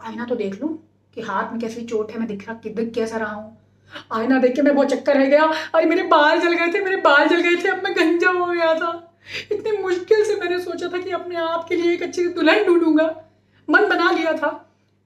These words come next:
शादी के लिए लड़की भी तय कर ली थी, बस उससे बात करनी भर बाकी रह गई थी।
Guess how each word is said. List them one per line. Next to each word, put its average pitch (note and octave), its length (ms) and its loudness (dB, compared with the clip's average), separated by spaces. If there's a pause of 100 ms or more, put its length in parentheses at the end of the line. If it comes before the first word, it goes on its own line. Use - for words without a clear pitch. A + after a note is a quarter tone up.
शादी - 380 -2
के E4 160 -2
लिए D#4+ 220 0 (100)
लड़की E4 340 -2
भी F4+ 80 6 (140)
तय F4 260 0
कर D#4+ 120 0
ली C#4+ 140 2
थी, D4+ 140 -2 (580)
बस - 300 -2 (200)
उससे F#4 240 -2
बात F#4+ 300 0
करनी E4 220 2
भर E4+ 140 0
बाकी C4+ 260 0
रह E4+ 100 0
गई E4+ 140 -4
थी। - 160 -6